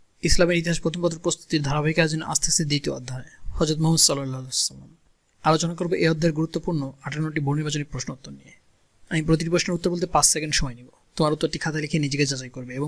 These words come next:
ভিডিও শেষে অবশ্যই কমেন্টে জানিয়ে দেবে আটান্নটির মধ্যে কতটি সঠিক হয়েছে তোমার।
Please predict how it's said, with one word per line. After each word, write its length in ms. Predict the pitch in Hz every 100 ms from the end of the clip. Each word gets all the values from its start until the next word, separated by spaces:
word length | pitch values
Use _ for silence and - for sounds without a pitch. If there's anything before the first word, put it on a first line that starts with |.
| 147
ভিডিও 160 | 147
শেষে 120 | 147 156
অবশ্যই 240 | 147 -
কমেন্টে 260 | 151 151 151
জানিয়ে 180 | 170 170
দেবে 140 | 139 139 - _ _
আটান্নটির 440 | 156 160 165 160 170
মধ্যে 200 | 170 165
কতটি 260 | 151 143 -
সঠিক 220 | 147 151
হয়েছে 200 | 131 135
তোমার। 280 | 127 123